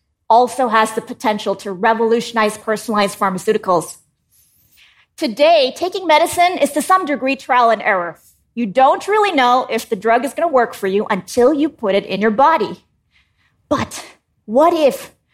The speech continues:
we had a miniature human replica of you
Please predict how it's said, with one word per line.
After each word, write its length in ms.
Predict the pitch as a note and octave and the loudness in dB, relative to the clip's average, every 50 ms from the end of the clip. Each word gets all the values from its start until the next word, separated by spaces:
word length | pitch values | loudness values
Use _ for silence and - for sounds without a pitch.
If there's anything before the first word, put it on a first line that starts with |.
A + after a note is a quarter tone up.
| _ _ _ - | _ _ _ -6
we 160 | G#3+ B3+ A#3 | -4 -4 -4
had 420 | - - - D4+ D4+ C#4 B3 - - | -4 -4 -2 0 0 0 0 -2 -2
a 140 | A3 G#3+ G#3 | -2 -2 -2
miniature 840 | G3+ G3+ G#3 A3+ B3+ C#4+ D4+ D4 - - D4+ C#4 C#4 D4 C#4+ - _ _ _ _ _ _ _ _ _ _ _ _ _ | -2 0 0 2 2 2 0 -2 -2 0 2 2 2 2 0 -6 _ _ _ _ _ _ _ _ _ _ _ _ _
human 380 | - C#4+ D4 D4+ D4 C#4 B3 A3 | -2 0 2 2 2 2 2 2
replica 500 | A3+ C4+ D#4+ - - B3+ - - G#3+ F#3+ | 0 0 0 0 -2 -2 -2 -2 -4 -4
of 140 | F3+ - | -4 -4
you 300 | E3 F3 F3 F3 E3+ E3+ | -4 -4 -4 -4 -4 -8